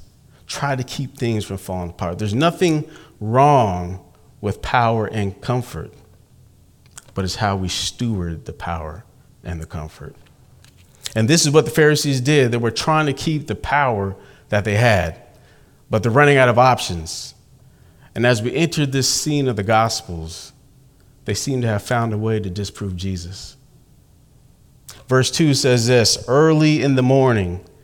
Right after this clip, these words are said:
he came again to the temple." This is Jesus. "All the people came to him, and he sat down and taught them."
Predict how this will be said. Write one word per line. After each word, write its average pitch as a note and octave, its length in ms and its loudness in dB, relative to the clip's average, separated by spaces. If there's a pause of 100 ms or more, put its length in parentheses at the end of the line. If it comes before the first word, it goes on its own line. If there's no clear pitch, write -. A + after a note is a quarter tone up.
(240)
he A#2+ 160 -2
came C3+ 320 2
again B2+ 340 4
to A2+ 100 -2
the G#2 100 -6
temple." F#2+ 640 -4
This G2 160 -8
is G#2+ 100 -8
Jesus. F2+ 460 -6 (600)
"All C#3 240 6
the D3 100 2
people C#3 300 0
came A#2 260 2
to A#2 80 0
him, F2+ 420 0 (260)
and G2 120 -4
he F2+ 80 -2
sat G2 400 0
down F2+ 460 -4 (220)
and F2+ 120 -12
taught F2 280 -4
them." E2+ 260 -8